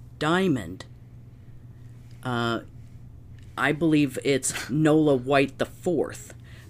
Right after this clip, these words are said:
because in an article in the Kansas City Star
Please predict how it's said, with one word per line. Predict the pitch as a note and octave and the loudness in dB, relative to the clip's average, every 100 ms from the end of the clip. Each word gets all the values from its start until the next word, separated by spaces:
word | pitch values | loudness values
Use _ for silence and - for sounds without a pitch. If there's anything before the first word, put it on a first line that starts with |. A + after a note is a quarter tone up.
| - | -2
because | C#3 - - G3 D#3 B2+ B2 - | -2 -2 0 2 4 4 2 -2
in | C3 C3 B2+ | 0 2 2
an | G#2 - | 0 0
article | C#3 D#3 D#3+ D#3+ | 0 0 0 2
in | D3 | 0
the | |
Kansas | B2 D#3 D3 C3 | 0 -2 0 -2
City | - B2 | -2 -2
Star | - - F3 D#3+ A#2+ B2+ | -4 -2 2 4 4 0